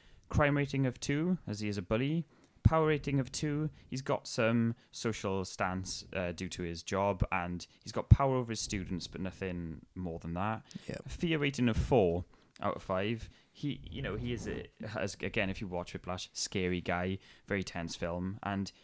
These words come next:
Speaker 1: he would be scary to the people he has an impact on. And an intelligence rating of four out of five also. So he's got an overall villain rating of three out of five.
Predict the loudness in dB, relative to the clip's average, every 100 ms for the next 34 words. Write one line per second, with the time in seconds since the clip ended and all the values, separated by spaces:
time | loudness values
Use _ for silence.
0 | _ -10 -6 -2 -2 -2 -6 -4 -4 -4
1 | -4 -4 -2 -4 -8 -10 -8 -8 -8 -8
2 | -8 -6 -6 -6 -8 -8 -8 -8 -10 -14
3 | -16 -4 -2 0 0 0 0 0 0 -4
4 | -2 -4 -2 -6 -4 -4 -4 -4 -4 -4
5 | -6 -8 -6 -8 -8 -12 -18 -6 0 2
6 | 2 -2 0 0 0 -2 -2 -2 -2 -4
7 | -6 -4 -6 -6 -8 -4 -4 -6 -10 -20
8 | -14 -8 -8 -8 -10 -8 -8 -8 -14 -16
9 | -16 -18